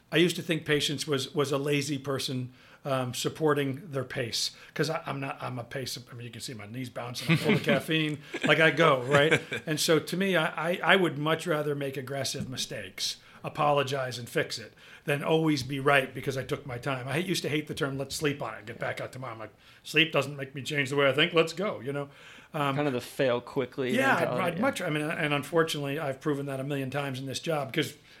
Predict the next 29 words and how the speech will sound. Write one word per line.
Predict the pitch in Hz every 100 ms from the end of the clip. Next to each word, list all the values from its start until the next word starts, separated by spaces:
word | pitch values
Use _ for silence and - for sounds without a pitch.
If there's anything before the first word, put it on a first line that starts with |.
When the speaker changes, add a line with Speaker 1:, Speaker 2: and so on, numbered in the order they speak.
| -
Speaker 1:
in | 147
this | 175
job, | 165 147 147
everybody | 147 147 151
writes | 156 185 175
about | 127 127 117
your | 120
fails, | 123 131 131
and | 135
I've | 139 135
certainly | - 160 135
had | 139
my | 131
share. | 127 147 127 - - - - -
But, | 160 160
um, | 156 135 127 - -
but | 170
what | 190
I've | 190 170
learned | 202 190
is, | 156 143 -
in | 151
this | 151 -
job | 170 160 143
is, | 139 135 -
you | 147
know, | -
to | - 156
really, | 208 214 156 143